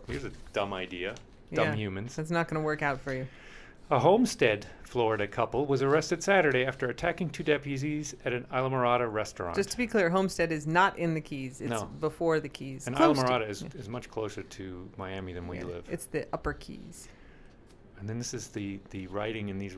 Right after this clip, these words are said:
Speaker 1: police reports. "The melee began <laughs> when Detective, uh, Molina and Deputy Samansky went to break up a one A M fight at
Speaker 2: Five
Speaker 1: the"
Speaker 2: bucks on fracas being used.
Speaker 1: Maybe. That, it usually follows melee.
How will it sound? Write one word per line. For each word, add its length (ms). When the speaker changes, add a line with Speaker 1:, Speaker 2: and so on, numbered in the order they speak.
Speaker 1:
police 400
reports. 400
"The 100
melee 460
began 600
<laughs> 120
when 220
Detective, 680
uh, 180
Molina 580
and 140
Deputy 360
Samansky 720
went 320
to 80
break 320
up 120
a 80
one 360
A 200
M 200
fight 460
at 180
Speaker 2:
Five 260
Speaker 1:
the" 60
Speaker 2:
bucks 240
on 100
fracas 480
being 300
used. 360
Speaker 1:
Maybe. 540
That, 240
it 160
usually 300
follows 360
melee. 380